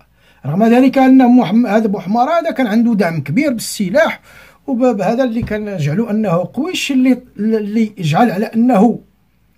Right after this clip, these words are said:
آه، في سنة ألف وتسعمية وثمانية، آه، اضطر محمد أمزيان على أنه يلجأ ل-، ل-، ل-، للمليلية،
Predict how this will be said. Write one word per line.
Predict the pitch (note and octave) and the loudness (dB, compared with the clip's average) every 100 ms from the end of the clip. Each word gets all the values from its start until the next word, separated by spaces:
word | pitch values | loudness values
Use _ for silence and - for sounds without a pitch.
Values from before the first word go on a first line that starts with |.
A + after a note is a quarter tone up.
| _ _ _ _ _ _ - | _ _ _ _ _ _ -4
آه، | A3+ A3+ A3+ A3 G3+ F3+ - - - | 0 2 2 0 -4 -10 -14 -16 -16
في | - | -2
سنة | B3+ C#4 | 0 2
ألف | C4 G3 | 0 0
وتسعمية | G#3 G3 C4 | 0 2 4
وثمانية، | B3 B3 D#4 E4+ E4 - - | 4 2 2 2 0 -6 -6
آه، | B3+ B3 A3+ G#3+ - _ _ _ _ _ _ _ _ _ - | -4 -4 -8 -14 -20 _ _ _ _ _ _ _ _ _ -12
اضطر | G#3+ G3 F#3+ D#4+ G#4 - _ _ _ _ _ - | -12 -12 -2 0 0 -8 _ _ _ _ _ -6
محمد | A3 A#3 A3+ | 0 2 0
أمزيان | G#3+ G3 C4+ C4 | -2 -2 0 0
على | A3+ | -4
أنه | G#3 A3 F#3+ C4+ - | -6 -8 -8 -10 -10
يلجأ | G3+ F#3+ G#3 D#4+ _ G3+ | -8 -6 -6 -10 _ -16
ل-، | |
ل-، | F#3+ F#3+ F#3 | -14 -12 -14
ل-، | F3+ F3 D3+ - E3 | -14 -14 -14 -12 -8
للمليلية، | F3+ F#3 F#3+ D3 A#2+ | -6 -2 -2 -2 -6